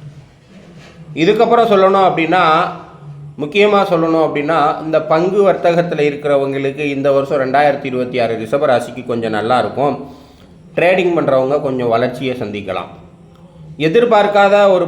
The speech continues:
தொகை அப்படிங்கிறது இந்த வருட தொடக்கத்துல கிடைக்கிறதுக்கு வாய்ப்புகள் உண்டு. அதுல முக்கியமா கணவன் இல்லைன்னா மனைவி பெயர்ல சொத்துக்கள் பதிவு செய்யறதுக்கு வாய்ப்புகள் உண்டு.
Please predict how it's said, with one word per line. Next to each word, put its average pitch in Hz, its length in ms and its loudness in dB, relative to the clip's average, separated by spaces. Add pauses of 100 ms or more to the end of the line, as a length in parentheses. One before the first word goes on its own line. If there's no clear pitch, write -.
(120)
தொகை 165 360 2
அப்படிங்கிறது 151 360 -4
இந்த 156 200 -2
வருட 139 300 0
தொடக்கத்துல 139 640 -2
கிடைக்கிறதுக்கு 123 580 -4
வாய்ப்புகள் 120 400 -2
உண்டு. 113 260 0
அதுல 127 280 0
முக்கியமா 139 520 -2 (760)
கணவன் 190 420 2
இல்லைன்னா 156 380 0
மனைவி 147 320 -2
பெயர்ல 127 360 -2
சொத்துக்கள் 127 520 -2
பதிவு 127 220 -2
செய்யறதுக்கு 113 520 -6
வாய்ப்புகள் 104 380 -6
உண்டு. 85 280 -12